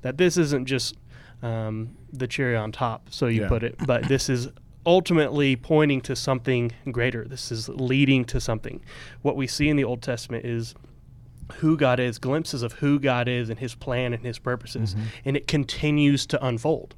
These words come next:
Speaker 2: Yes.
Speaker 1: And it reaches its climax. And, and in that sense, I, I, yeah, maybe the analogies aren't bad, but it truly, we believe it reaches its climax in Jesus, its fulfillment in Jesus. As
Speaker 2: Well,
Speaker 1: the
Speaker 2: it's, it's, Jesus is an apocalyptic figure.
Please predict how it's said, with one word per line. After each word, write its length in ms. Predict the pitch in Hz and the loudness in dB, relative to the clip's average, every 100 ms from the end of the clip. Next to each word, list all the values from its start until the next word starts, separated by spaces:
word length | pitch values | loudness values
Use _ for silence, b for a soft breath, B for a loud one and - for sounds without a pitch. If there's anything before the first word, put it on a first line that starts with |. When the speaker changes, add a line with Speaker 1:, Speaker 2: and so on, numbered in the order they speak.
| - | -2
Speaker 2:
Yes. 340 | 127 117 - - | 2 2 2 0
Speaker 1:
And 100 | 143 | 0
it 120 | 143 165 | 0 2
reaches 420 | 156 151 147 123 | 2 2 -2 -2
its 180 | 135 - | -4 -6
climax. 840 | - - 143 160 143 113 - - | -10 0 4 4 2 -2 -8 -8
And, 220 | 156 139 | -4 -2
and 200 | 143 180 | 2 2
in 60 | 247 | 4
that 140 | 254 220 | 2 2
sense, 320 | 160 - - - - | 0 -2 -8 -16 -14
I, 100 | - - | -12 -10
I, 100 | - - | -12 -2
yeah, 260 | 160 135 117 | 2 2 2
maybe 260 | 131 135 | 0 0
the 200 | 135 135 | 4 4
analogies 440 | 127 131 139 131 123 | 4 2 2 2 2
aren't 180 | 120 | 0
bad, 180 | 127 139 | 0 0
but 100 | 127 | -2
it 100 | 120 | -2
truly, 320 | - 233 139 B B B | 2 4 4 B B B
we 160 | 135 151 | 2 4
believe 340 | 143 135 143 | 4 4 2
it 80 | 127 | 0
reaches 560 | 123 123 143 156 156 123 | -4 -2 0 0 -2 -2
its 140 | 117 | -4
climax 540 | - - 139 123 107 - - | -8 -2 0 0 -4 -10 -2
in 180 | 151 139 | 4 4
Jesus, 400 | 127 131 117 117 | 4 2 2 -6
its 140 | - | -8
fulfillment 800 | - - 156 135 - 139 127 123 B B B - | -10 -2 0 0 2 4 4 0 B B B -8
in 280 | 147 131 117 | -2 0 0
Jesus. 540 | 113 120 120 - - - - | 0 -2 -2 -8 -16 -6 6
As 60 | |
Speaker 2:
Well, 160 | 151 127 | 10 10
Speaker 1:
the 80 | 123 | 8
Speaker 2:
it's, 280 | 120 - - B | 6 0 -4 B
it's, 480 | 139 131 - - - - - - - 120 120 117 | 2 2 0 -4 -4 -10 -18 -18 -14 -12 -10 -4
Jesus 460 | 131 185 135 117 | 0 2 0 -2
is 180 | 123 107 | -2 -2
an 160 | 120 110 | -2 -4
apocalyptic 760 | - - 120 117 113 104 110 - | 2 4 4 6 6 6 0 2
figure. 420 | 160 151 95 90 | 2 2 0 -6